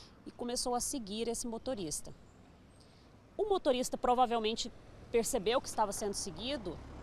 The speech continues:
e teria jogado esse carro contra um motociclista que chegou a cair e machucar o joelho.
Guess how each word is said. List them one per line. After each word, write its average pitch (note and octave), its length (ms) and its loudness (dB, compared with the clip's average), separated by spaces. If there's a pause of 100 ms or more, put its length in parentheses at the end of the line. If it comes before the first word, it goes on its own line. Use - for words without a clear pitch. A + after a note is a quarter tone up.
(360)
e G3+ 400 -4 (400)
teria B3+ 560 4
jogado G3+ 640 4
esse G#3 220 -4
carro F#3 320 -2
contra F#3 400 -4
um F#3 60 -4
motociclista G#3+ 920 -6 (560)
que F4 200 2
chegou G3+ 500 2
a A3 60 4
cair B3 480 -2
e - 20 -4
machucar A#3+ 540 -2
o F#3+ 40 -4
joelho. F3+ 460 -6